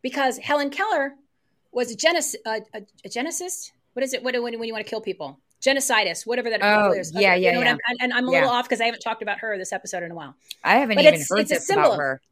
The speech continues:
Speaker 1: Okay. Oh, no, no, no, no. Eugenist. Eugenist. That's it. Eugenist.
Speaker 2: Eugenists, yes.
Speaker 1: She's going to Satan worshiping. Okay.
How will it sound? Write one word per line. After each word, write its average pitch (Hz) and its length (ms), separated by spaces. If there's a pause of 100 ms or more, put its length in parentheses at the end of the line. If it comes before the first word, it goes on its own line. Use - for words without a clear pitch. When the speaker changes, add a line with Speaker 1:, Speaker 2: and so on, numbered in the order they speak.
(280)
Speaker 1:
Okay. 277 320
Oh, 247 80
no, 269 120
no, 262 100
no, 254 120
no. 233 180
Eugenist. 277 600
Eugenist. 240 460
That's 208 180
it. 160 140
Eugenist. 208 360
Speaker 2:
Eugenists, 202 560
yes. 165 280
Speaker 1:
She's 480 180 (180)
going 330 220
to 294 60
Satan 320 280
worshiping. 190 460 (160)
Okay. 320 280